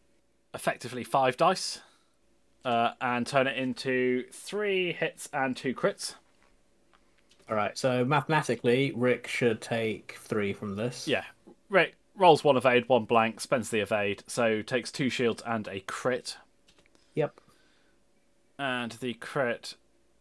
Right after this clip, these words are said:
Speaker 1: is a damage sensor array.
Speaker 2: All right,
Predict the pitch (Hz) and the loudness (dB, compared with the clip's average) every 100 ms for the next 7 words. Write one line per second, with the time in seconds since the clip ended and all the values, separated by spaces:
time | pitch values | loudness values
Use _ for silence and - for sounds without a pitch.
0 | - 123 113 - 123 113 - 120 - 107 | -6 -4 -2 2 2 2 -2 -2 -2 0
1 | 101 143 - _ _ _ _ _ _ _ | 2 0 -4 _ _ _ _ _ _ _
2 | _ _ _ _ _ _ _ _ _ 151 | _ _ _ _ _ _ _ _ _ 4
3 | 127 | 4